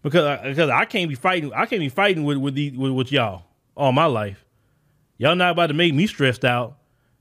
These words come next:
Put, put, put me, put me in the grave early, getting, worrying about what y'all got going on. A lot of y'all hard-headed. We gotta call this out as it is, uh, brothers and sisters.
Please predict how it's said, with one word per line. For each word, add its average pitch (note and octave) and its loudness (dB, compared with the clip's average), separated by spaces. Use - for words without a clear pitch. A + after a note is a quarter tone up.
Put, C#3+ 2
put, D#3+ 4
put D#3 4
me, E3+ 4
put D3+ 0
me F#3+ 4
in F3 2
the C3+ 0
grave C3+ 2
early, C3+ 0
getting, A#2+ -2
worrying D3+ 4
about C#3+ 0
what A#2 -6
y'all F3 4
got C3 -2
going C3+ 0
on. C3 0
A B2 -6
lot D3+ 2
of C#3+ 0
y'all D3 0
hard-headed. C#3 2
We E3 6
gotta A3+ 4
call G#3+ 2
this G3+ 2
out G3 4
as F3 4
it D3+ -2
is, G3+ 4
uh, D3 4
brothers D3 4
and C3 -2
sisters. E3 -2